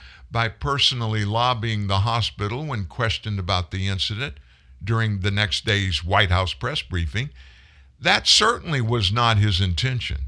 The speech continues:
He was not trying to do that. He was checking in on an old friend. She didn't share any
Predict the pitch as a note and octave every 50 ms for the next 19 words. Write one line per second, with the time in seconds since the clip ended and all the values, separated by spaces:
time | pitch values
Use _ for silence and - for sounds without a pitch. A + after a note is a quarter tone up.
0 | - - - - _ _ - - _ _ - - G#3+ B3+ A#3+ A3+ F3+ - - D3
1 | C3+ A#2 G#2+ - - B2 A2+ A2 A2 G2+ F2+ D#2+ - F#2 D#2+ D#2+ F2+ D#3+ G3+ F#3
2 | A#2+ F2+ D2+ B1+ - A#1 - - - - _ _ _ _ _ - A2+ A#2 G#2+ G2
3 | F#2 E2+ D#2 - - - - - D3 F3+ G3 - - A3 G#3 G3+ G3 F3+ C3+ A#2+
4 | A#2+ A#2+ B2 B2 A#2 - - - - - - - - _ - G2+ G2 F#2 F2 D#2
5 | D2 D2 D2 C#2+ C2+ - _ - - A#2+ A#2+ A#2+ A#2 A#2 A#2+ A#2+ B2 A#2+ A#2 A#2
6 | A2+ A2 - - - - G2 G2+ F#2 D#2 C2 C2 - - - _ _ - _ _
7 | _ _ - - - - - - - - - _ _ - _ - _ _ - _
8 | _ - - - - - - - _ _ _ - - - - D3+ D#3 D#3 C#3 B2+
9 | A2 F2+ - B2 A2+ A2 G#2+ G2 F#2+ F2